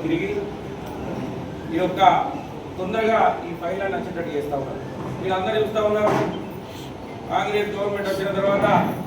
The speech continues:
ఏ వ్యవస్థ చూసినా అస్తవ్యస్తంగానే తయారైపోయింది.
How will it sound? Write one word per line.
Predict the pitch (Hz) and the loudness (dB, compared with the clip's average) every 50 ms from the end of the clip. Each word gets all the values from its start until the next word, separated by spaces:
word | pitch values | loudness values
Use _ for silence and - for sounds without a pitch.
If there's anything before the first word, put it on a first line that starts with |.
| - - - - - - - - - - - - - 339 370 | -8 -10 -10 -12 -12 -12 -12 -12 -12 -10 -10 -8 -4 2 6
ఏ | 214 214 214 | 6 8 8
వ్యవస్థ | 208 202 214 214 202 - 226 214 214 | 6 4 4 2 0 2 2 2 2
చూసినా | 208 208 208 208 214 220 226 - - - - 247 - - - - - - - - - - - - - - - - - - - - - - | 2 0 2 4 4 4 4 4 0 0 -2 0 0 0 0 0 0 -2 -4 -6 -6 -8 -10 -10 -12 -12 -12 -12 -14 -14 -14 -4 2 2
అస్తవ్యస్తంగానే | - - - 233 220 214 214 214 214 214 214 214 214 220 214 214 | 2 4 4 0 2 2 2 2 2 2 2 4 2 2 2 4
తయారైపోయింది. | 190 190 196 190 190 - - - - - - | 4 4 4 4 4 2 2 0 -2 -4 -6